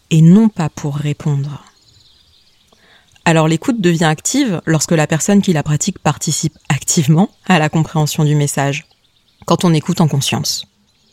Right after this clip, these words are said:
Ainsi, on s'adapte pleinement à son interlocuteur avec empathie pour obtenir une interaction fluide. Et plus concrètement, ça consiste notamment à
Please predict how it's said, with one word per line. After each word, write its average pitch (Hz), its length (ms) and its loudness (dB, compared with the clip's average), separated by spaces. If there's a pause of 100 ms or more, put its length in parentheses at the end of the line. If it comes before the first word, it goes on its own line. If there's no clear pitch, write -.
(360)
Ainsi, 170 240 2
on 202 40 2
s'adapte 156 520 -4
pleinement 214 480 4
à 175 40 2
son 165 200 0
interlocuteur 156 680 -2
avec 143 240 -2
empathie 147 480 -2
pour 156 240 0
obtenir 156 480 2
une 143 180 4
interaction 151 640 0
fluide. 175 640 0 (880)
Et 160 80 4
plus 214 120 -2
concrètement, - 600 0 (360)
ça - 160 -2
consiste - 400 -2
notamment 180 520 2
à 143 180 -2